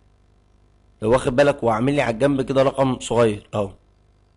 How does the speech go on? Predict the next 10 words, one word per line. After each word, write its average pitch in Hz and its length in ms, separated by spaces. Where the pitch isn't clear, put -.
كده 139 160
لحد 135 280
تلاتين. 107 420
من 131 140
أول 202 240
هنا 208 200
هو 170 160
بدأ 175 180
يعيدهم 151 400
تاني. 101 340